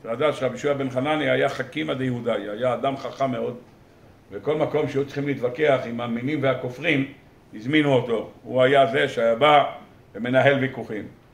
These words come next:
רבי יהושע בן חנניה משבח, משבח אותו רבי יוחנן בן זכאי בפרקי אבות בפרק ב', אומר, "אשרי יולדתו". זה האמא שלו, כל הקרדיט לאדם הזה, זה אמא שלו. מה כותב שם רבנו עובדיה ברטנורה?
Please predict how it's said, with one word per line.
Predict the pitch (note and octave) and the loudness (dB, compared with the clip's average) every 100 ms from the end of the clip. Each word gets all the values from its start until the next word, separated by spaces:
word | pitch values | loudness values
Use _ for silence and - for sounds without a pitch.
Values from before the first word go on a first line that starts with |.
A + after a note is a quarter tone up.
| G2+ | -10
רבי | A2 | -10
יהושע | A#2 D#3 | -4 -2
בן | D3+ C#3 | -2 0
חנניה | C3+ D3 D#3+ C#3 | 0 2 2 2
משבח, | B2 B2 - A#2 D#3+ - G2+ - - _ _ | 0 -2 -4 0 0 -2 -10 -20 -20 _ _
משבח | A#2+ B2 C#3 D#3+ F#3+ E3 | -10 0 4 6 6 6
אותו | C#3+ C3+ | 2 2
רבי | B2 C#3+ | 2 4
יוחנן | E3 D#3 C#3 | 4 2 0
בן | C3+ | 0
זכאי | B2 B2+ D3+ | -2 0 2
בפרקי | C3+ B2 A#2+ A#2 C#3 | 2 -2 -6 -2 0
אבות | C3+ C3 | 2 0
בפרק | B2 C#3 C#3+ C#3+ | -2 -2 -2 4
ב', | E3 C#3+ - - - - | 4 4 -2 -16 -20 -8
אומר, | A#2 D3 - | 0 2 4
"אשרי | C3+ - D3 F3+ | 2 2 4 6
יולדתו". | E3 D3+ B2+ A#2 A2+ - - G2+ | 8 8 4 0 -2 -2 -8 -12
זה | A#2+ C3+ C3 | -2 2 4
האמא | B2 A#2+ A2+ B2+ D#3 C#3 | 4 4 0 -2 -2 -2
שלו, | C3+ C#3 D3 - | -2 -2 -2 -2
כל | D#3 D#3 | 0 0
הקרדיט | D3 B2+ D#3+ B2 G#2+ | 0 2 2 0 -6
לאדם | A#2 A#2 D3 D3 | -4 -2 0 -2
הזה, | B2+ D3 C3 - - - - | 0 0 0 -4 -18 -20 -8
זה | |
אמא | D3 D3+ C3+ | -4 0 0
שלו. | A#2+ G#2+ G2 - | 0 -2 -4 -6
מה | - C#3+ C3 | -2 0 0
כותב | A#2 D3 | -2 -4
שם | C#3 C#3 C3 | -2 -2 0
רבנו | B2 B2 B2 | 0 -2 -2
עובדיה | B2 C3 C#3 | -2 0 0
ברטנורה? | C3+ B2+ C#3+ E3 D#3+ D3+ | -2 -2 -2 0 2 2